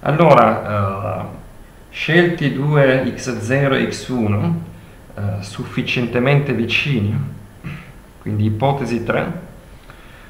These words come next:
eh, scelti x zero e x uno, eh, tali che, eh, alfa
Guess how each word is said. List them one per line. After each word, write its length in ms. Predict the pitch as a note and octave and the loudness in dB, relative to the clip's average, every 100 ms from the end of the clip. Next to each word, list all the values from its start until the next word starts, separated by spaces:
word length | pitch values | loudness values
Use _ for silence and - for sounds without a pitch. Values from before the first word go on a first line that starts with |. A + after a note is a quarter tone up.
| - | -14
eh, 180 | - G#2 | -6 -4
scelti 880 | G#2 - D#3 A#2+ F#2 - - D#3 - - - - - - - - - - - - - - - - - - - - - - - - - - - - - - - - - A2 | -2 0 2 2 0 -4 -4 -6 -6 -16 -20 -20 -20 -20 -20 -20 -20 -20 -20 -20 -20 -20 -20 -20 -20 -20 -20 -20 -20 -20 -20 -20 -20 -20 -20 -20 -20 -20 -20 -12 -8 -8
x 260 | - C3+ A#2 | -6 -6 -4
zero 520 | D#3 D#3+ D3+ C3+ - | -2 0 2 2 0
e 240 | A#2 A2+ A2 | -2 -2 -2
x 220 | - - | -10 -8
uno, 460 | A#2 G2+ - - - - - - - - - - - - - - - - - - - - - - - | -2 0 0 -2 -8 -16 -20 -20 -20 -20 -20 -20 -20 -20 -20 -20 -20 -20 -20 -20 -20 -20 -20 -20 -12
eh, 260 | G2+ G#2 - | -8 -8 2
tali 320 | C#3+ D3+ D3 | 4 6 4
che, 520 | - C#3+ A2 G2+ F#2+ | 2 4 4 0 -4
eh, 160 | G2+ - - | -6 -10 -10
alfa 760 | B2+ C#3+ B2+ G2+ - G2+ G2+ | 0 2 2 0 -2 -2 -2